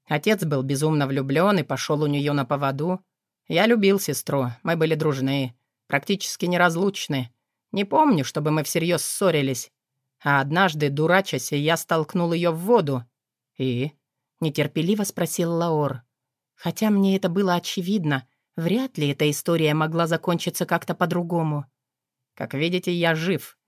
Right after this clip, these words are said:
Мне повезло. Отец чистил ружьё на крыльце. Он застрелил её до того, как она успела меня убить". Я вздрогнула, словно это в меня летела та пуля, и, наконец, смогла открыть глаза.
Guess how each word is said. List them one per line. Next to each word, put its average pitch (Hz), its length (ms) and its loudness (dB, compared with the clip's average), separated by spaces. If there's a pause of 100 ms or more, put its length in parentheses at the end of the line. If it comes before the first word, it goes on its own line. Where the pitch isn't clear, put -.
(260)
Мне 147 260 0
повезло. 156 560 -2 (500)
Отец 175 540 0
чистил 175 440 0
ружьё 170 360 2
на 139 100 0
крыльце. 139 680 -2 (320)
Он 165 220 2
застрелил 165 600 0
её 143 200 0
до 156 200 0
того, 160 260 2
как 147 200 0
она 147 180 2
успела 156 360 -2
меня 151 340 0
убить". 147 520 -4 (640)
Я 175 220 -4
вздрогнула, 165 680 0
словно 170 580 0
это 208 240 0
в 185 120 0
меня 214 440 4
летела 175 420 0
та 202 220 -2
пуля, 170 500 -2 (460)
и, 160 100 -2
наконец, 156 460 -2
смогла 175 560 0
открыть 160 420 -4
глаза. 151 500 -2